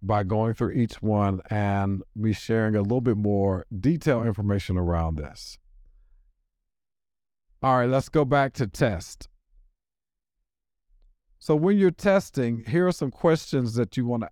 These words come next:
ask yourself when you're creating content, when you're creating unmissable content. First question you wanna ask yourself is,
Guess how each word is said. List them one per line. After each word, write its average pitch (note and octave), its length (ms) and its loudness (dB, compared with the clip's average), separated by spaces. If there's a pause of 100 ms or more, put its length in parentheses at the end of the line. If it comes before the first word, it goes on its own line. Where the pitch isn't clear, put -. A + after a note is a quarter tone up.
(120)
ask B2+ 540 -2 (140)
yourself A2 800 0
when A#2+ 120 -2
you're A2+ 100 0
creating G2+ 720 0 (1040)
content, G#2+ 640 -2
when G#2+ 160 0
you're G#2+ 100 0
creating A#2 440 0 (100)
unmissable A2+ 760 0
content. E2+ 460 -12 (1700)
First F3+ 240 2
question E3+ 360 2
you D3+ 120 4
wanna C#3 360 0
ask B2+ 720 -2 (200)
yourself A2 640 -2 (100)
is, A2+ 260 -2